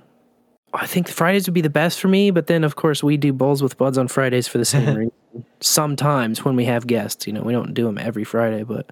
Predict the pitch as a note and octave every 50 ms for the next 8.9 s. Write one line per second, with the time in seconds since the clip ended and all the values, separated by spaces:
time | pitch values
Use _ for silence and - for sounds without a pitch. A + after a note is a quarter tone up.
0 | _ _ - F#2 F2+ F2 - - - - _ _ _ _ _ _ _ - - A2+
1 | B2 B2 B2 A#2 A2 G#2 G#2 - - E3 D#3 E3 F3+ - - D3 C3+ C3+ C3+ B2+
2 | A2+ - - A#2+ A#2+ B2+ C3 B2+ - - C3+ A#2 A#2+ A#2+ - B2+ B2 A#2+ A#2+ -
3 | A#2+ A#2+ - - A#2+ A#2 A#2 A#2+ - - _ _ - - _ _ - - A#2 A2
4 | G#2+ G2 F#2+ G2 A2+ B2 - _ _ _ - F#3 G3 G3 - - - A#2 G#2+ A2+
5 | A#2 - B2 B2+ B2+ A#2+ - C3+ C#3 C3 C3 C3+ D3+ F3+ - E3 D3 D3+ C#3+ B2+
6 | A2+ - - C3 A#2+ - B2+ A#2 - - B2 G#2+ A2 A#2+ C3+ D3 C#3+ C3+ - -
7 | - A#2+ A#2+ A#2+ B2+ B2 - - C#3+ C#3 C#3 B2+ G#2+ - _ - B2+ A2+ G#2 G2+
8 | G#2 A2 A#2 A#2+ - - - - - B2 A2+ G#2+ G2 F#2+ G2+ - - -